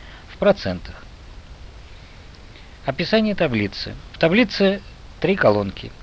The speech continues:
Вид денежных доходов, тысяча девятьсот девяносто второй и тысяча девятьсот девяносто пятый годы. Строки.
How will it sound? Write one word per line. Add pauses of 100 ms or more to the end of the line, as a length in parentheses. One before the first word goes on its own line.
(300)
Вид
денежных
доходов, (760)
тысяча
девятьсот
девяносто
второй (120)
и
тысяча
девятьсот
девяносто
пятый
годы. (920)
Строки.